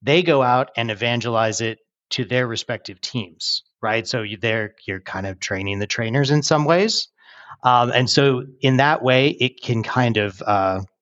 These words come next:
like, spider through the organization. Like, if you just wanted a way to kind of get, like, kickstart something, um, and, and bring in, right? Because I would also say that we do a lot of evangel-, like, internal evangelization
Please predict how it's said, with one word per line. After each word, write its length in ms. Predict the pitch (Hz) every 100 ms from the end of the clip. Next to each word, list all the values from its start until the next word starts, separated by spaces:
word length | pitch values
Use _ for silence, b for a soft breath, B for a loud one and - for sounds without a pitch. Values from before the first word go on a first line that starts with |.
| -
like, 200 | 113 113
spider 400 | - 113 107 98
through 200 | - 107
the 140 | 95
organization. 800 | 98 95 95 90 95 - - 90 - b b b
Like, 160 | 104 113
if 120 | -
you 60 | 110
just 220 | 123 -
wanted 200 | 110 104
a 60 |
way 300 | 95 98 98
to 120 | 98 110
kind 220 | 104 95
of 180 | 92 - _
get, 120 | - 131
like, 140 | 104 95 _
kickstart 500 | - 113 - 101 90
something, 460 | - 90 - 95 92 - b b b -
um, 480 | 98 95 92 92 95
and, 180 | 104 104
and 240 | 107 104 92
bring 280 | 117 104
in, 120 | 98 104
right? 180 | 127
Because 320 | 135 139 135 - B B B B
I 120 | - 165
would 120 | 147
also 280 | 190 - 123
say 240 | - 117
that 180 | 107 107
we 100 | 135
do 160 | 139
a 60 | 127
lot 240 | 101 117
of 140 | 107 101
evangel-, 360 | 101 107 107 -
like, 180 | 110 110
internal 500 | 110 - 139 123 107
evangelization 1000 | 101 107 104 98 95 98 107 156 165